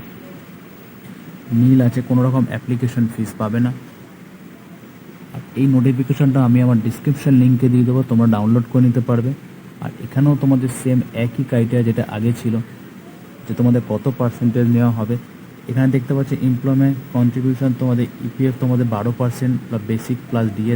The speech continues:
দেওয়া হবে। আর তোমাদের এখানে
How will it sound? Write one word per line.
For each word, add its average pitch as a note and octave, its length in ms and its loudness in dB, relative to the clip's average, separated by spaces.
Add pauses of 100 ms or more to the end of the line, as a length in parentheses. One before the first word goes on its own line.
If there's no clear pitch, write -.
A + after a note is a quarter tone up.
দেওয়া A#2 220 2
হবে। A#2 180 -4 (2250)
আর A#2 220 -4
তোমাদের B2+ 300 0 (640)
এখানে B2+ 200 0